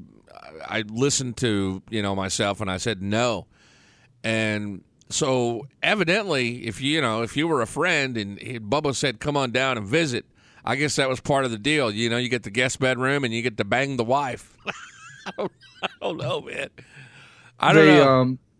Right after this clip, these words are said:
Speaker 2: well, that's what I'm saying. So I feel like you would know. Here, I'm finding pic-, I, I just found some of these texts, but, uh, I, that's what I'm saying. So I feel like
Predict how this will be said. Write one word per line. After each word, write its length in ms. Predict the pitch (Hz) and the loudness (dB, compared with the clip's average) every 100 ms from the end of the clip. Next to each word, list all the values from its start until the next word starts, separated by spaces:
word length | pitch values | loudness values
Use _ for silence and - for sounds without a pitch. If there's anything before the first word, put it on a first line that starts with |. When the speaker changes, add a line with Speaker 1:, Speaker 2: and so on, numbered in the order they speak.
| _ _ | _ _
Speaker 2:
well, 160 | - 170 | 4 6
that's 160 | 175 - | 8 6
what 80 | |
I'm 60 | 151 | 2
saying. 260 | 135 160 240 | 2 0 2
So 180 | 139 | 2
I 120 | 127 131 | 2 2
feel 260 | 143 165 | 2 4
like 260 | 147 131 131 | 4 4 2
you 200 | 139 135 | 2 6
would 280 | 127 120 120 | 6 4 2
know. 440 | 127 131 127 127 - - - - _ - - | 2 4 4 0 -8 -20 -20 -20 _ -20 -2
Here, 140 | 123 | 2
I'm 140 | 113 113 | 2 0
finding 340 | 123 120 104 | -2 -2 -4
pic-, 220 | - 117 | -6 -4
I, 40 | 120 | -2
I 200 | 131 127 | 0 0
just 140 | 123 | 0
found 240 | - 104 101 | -2 -2 -2
some 160 | 107 | -2
of 80 | 104 | -2
these 160 | 101 - | -4 -4
texts, 380 | - 107 - - | -4 -4 -4 2
but, 140 | 117 | 4
uh, 180 | 120 117 - - - | 4 2 -2 -16 -2
I, 120 | 139 143 | 2 2
that's 320 | 143 165 170 | 4 4 6
what 60 | |
I'm 20 | 139 | 4
saying. 220 | 185 123 | 4 4
So 120 | 127 | 4
I 80 | 123 | 2
feel 280 | 120 202 180 | 2 2 4
like 180 | 127 | 2